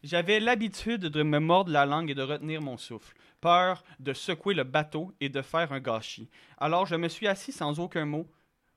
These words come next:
et accepté poliment. Je suppose que j'ai oublié et que j'avais le choix. Je t'ai laissé me pousser au-delà du point de rupture. Je ne défendais rien, alors je suis tombé pour tout.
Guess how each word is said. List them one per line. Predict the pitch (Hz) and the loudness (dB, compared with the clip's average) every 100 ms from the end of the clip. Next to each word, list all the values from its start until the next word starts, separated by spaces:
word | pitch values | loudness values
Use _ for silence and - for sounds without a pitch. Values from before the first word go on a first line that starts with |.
| _ | _
et | 170 170 - | -4 -2 0
accepté | 214 - 180 - 190 | 0 0 -6 -4 -4
poliment. | 170 160 131 117 127 _ - | -2 -2 -2 -6 -10 _ -8
Je | 165 | -6
suppose | - 165 202 208 | -6 -2 -2 -2
que | 156 | -4
j'ai | 156 156 | -2 -2
oublié | 151 143 135 147 - | -4 -6 -4 -6 -4
et | 156 151 | -6 -4
que | 139 | -4
j'avais | 135 139 | -6 -6
le | 117 | -8
choix. | - - - _ _ _ _ _ | -10 -18 -20 _ _ _ _ _
Je | 131 156 | -6 -6
t'ai | 156 175 185 - | -2 -4 -4 -6
laissé | 151 196 - - 226 | -4 -4 -6 -6 -4
me | 156 | -4
pousser | 139 170 - 202 | -6 -12 -10 -6
au-delà | 143 143 147 175 | -6 -4 -2 -2
du | 151 | -4
point | - 151 | -6 -6
de | |
rupture. | 120 113 - 120 131 135 | -6 -12 -10 -10 -8 -10
Je | 123 | -8
ne | 131 131 | -6 -4
défendais | 147 156 165 139 | -6 -4 -4 -4
rien, | 117 131 - | -4 -8 -6
alors | 123 131 143 | -4 -2 -2
je | 127 | -4
suis | - 185 | -10 -14
tombé | 156 135 170 | -10 -4 -4
pour | 120 - | -6 -12
tout. | - | -20